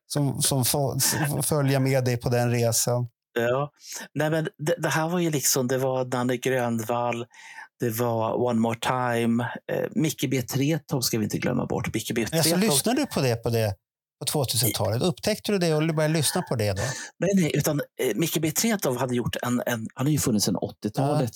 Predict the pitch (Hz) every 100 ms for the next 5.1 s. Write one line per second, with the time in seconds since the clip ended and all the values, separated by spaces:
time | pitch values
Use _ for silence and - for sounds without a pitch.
0 | - - 113 107 101 98 90 87 - -
1 | 104 101 - - 95 - - 80 82 82
2 | 87 80 78 98 98 92 - 101 - 127
3 | 120 131 - - - - - - - 50
4 | 50 - - - 95 58 - 117 147 143
5 | 104